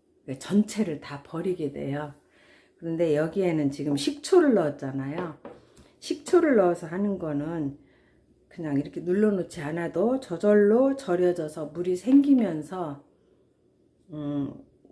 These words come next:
잘 익고요. 이렇게 놔도 물르지 않아요. 그렇게 해서 근데 요거보다 조금 더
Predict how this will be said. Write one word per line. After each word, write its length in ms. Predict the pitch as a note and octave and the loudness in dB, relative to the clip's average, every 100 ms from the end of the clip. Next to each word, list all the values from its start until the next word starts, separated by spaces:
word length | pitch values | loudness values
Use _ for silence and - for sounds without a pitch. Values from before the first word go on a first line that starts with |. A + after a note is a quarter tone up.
| _ | _
잘 340 | - - D#3+ D3+ | -16 -12 -6 -2
익고요. 880 | F#3 - - E3+ C3 C3+ D#3+ D3 - _ _ _ _ _ - | -2 -4 -6 -2 0 -2 -4 -6 -10 _ _ _ _ _ -10
이렇게 380 | F3 G3 - | -8 -6 -4
놔도 400 | C3+ C3+ C#3+ D3+ | -4 -4 -6 -6
물르지 520 | C#3+ E3 F3+ F#3 F3 C#3+ | -6 -4 -2 -2 -4 -8
않아요. 600 | A2+ C3+ C#3 A#2 A2+ A2+ C3+ _ _ _ | -6 -4 -4 -8 -16 -18 -20 _ _ _
그렇게 240 | _ C#3 | _ -14
해서 180 | C3+ F#3 | -12 -10
근데 160 | D3+ | -4
요거보다 500 | D#3+ F#3 F#3 F3 C#3+ | -2 0 -2 -4 -4
조금 400 | - C#4 - C#4 | -8 -12 0 0
더 360 | - E3+ D#3 C#3+ | 0 -6 -10 -10